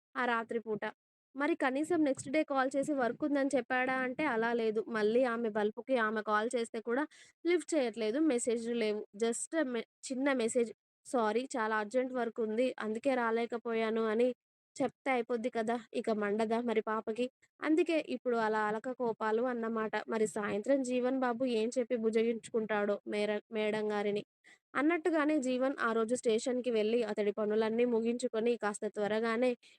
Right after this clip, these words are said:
ఇంటికి వెళ్ళి యూనిఫామ్ తీసేసి సారిక కోసం కాస్త స్టైల్‌గా రెడీ అయ్యాడు అన్నమాట. jeans and t-shirtsలో కాలేజ్ కుర్రాడిలాగా. రోజు తన కోసం పంపించే డ్రైవర్‌ని కాకుండా ఆ రోజు అతడు కారు తీసుకొని సారిక ఆఫీస్ దగ్గరికి వెళ్ళేసరికి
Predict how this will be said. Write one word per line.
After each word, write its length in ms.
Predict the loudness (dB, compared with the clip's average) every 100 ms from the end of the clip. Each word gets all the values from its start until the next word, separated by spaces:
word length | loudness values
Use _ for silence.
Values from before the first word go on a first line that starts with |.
| _
ఇంటికి 340 | 0 2 4 4
వెళ్ళి 320 | 2 2 0 2
యూనిఫామ్ 520 | 0 2 2 0 -4 -2
తీసేసి 540 | -2 0 0 2 0 0 _ _ -2
సారిక 400 | 0 0 0 -2
కోసం 320 | -2 0 0 -2
కాస్త 280 | -4 -4 -4
స్టైల్‌గా 480 | -2 -2 0 0 0
రెడీ 240 | 2 2
అయ్యాడు 380 | 2 2 2 2
అన్నమాట. 420 | 2 0 0 0 -2 -2
jeans 300 | 0 0 0
and 180 | -2 0
t-shirtsలో 540 | 0 0 -2 -4 -6 -4
కాలేజ్ 360 | 0 0 0
కుర్రాడిలాగా. 680 | -2 -2 0 0 0 0 -2 -4 _ _ _ _
రోజు 300 | 2 4 6 4
తన 180 | 2 0
కోసం 320 | 0 2 0
పంపించే 480 | 0 -2 0 0 0
డ్రైవర్‌ని 500 | 0 0 0 -2 -4
కాకుండా 500 | -2 -4 -2 -2 0 0 -4
ఆ 140 | -4 -2
రోజు 260 | 0 0 0
అతడు 280 | 0 -4 0
కారు 280 | 0 0
తీసుకొని 500 | 0 -4 -4 -2 0 0 _ _ _
సారిక 400 | -2 0 0 -2 -2
ఆఫీస్ 300 | 0 -2 -2
దగ్గరికి 380 | 0 0 -2 0
వెళ్ళేసరికి 680 | 0 2 0 0 -2 2